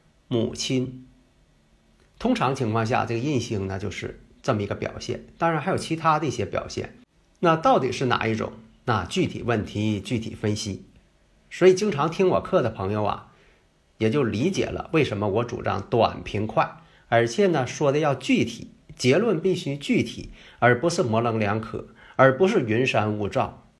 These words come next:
这就是张鹤剑教授全凭看圈里的真正理论。我在这里呢，就说把一些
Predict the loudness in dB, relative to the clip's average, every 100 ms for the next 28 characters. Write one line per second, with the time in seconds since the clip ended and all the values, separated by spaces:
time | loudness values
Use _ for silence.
0 | _ _ _ 2 4 4 2 -2 -6 -10
1 | 0 2 4 2 0 0 2 0 0 -4
2 | -6 -2 0 0 -2 -2 -2 -2 -2 0
3 | 0 0 -4 -6 -8 -4 2 2 4 0
4 | 0 -4 -6 -8 -20 _ _ _ _ _
5 | _ _ _ 4 6 6 4 2 0 0
6 | 0 0 0 0 -8 _ _ _ _ _
7 | _ _ _ 2 4 2 -2 2 2 2
8 | -2